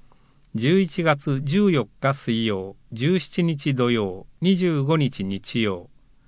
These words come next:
十二月十二日水曜、十五日土曜、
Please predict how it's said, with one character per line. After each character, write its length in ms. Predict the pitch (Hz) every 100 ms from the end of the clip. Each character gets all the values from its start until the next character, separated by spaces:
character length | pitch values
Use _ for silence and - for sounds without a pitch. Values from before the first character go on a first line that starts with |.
| _ - - - - -
十 280 | 120 185
二 120 | 190 180
月 400 | 156 143 143 131
十 240 | 127 156
二 120 | 190 185
日 140 | 175 143
水 320 | - 143 143
曜、 320 | 131 101 98 - 143
十 220 | 185 196
五 120 | 160
日 300 | 127 98 110
土 160 | 104 113
曜、 340 | 117 95 101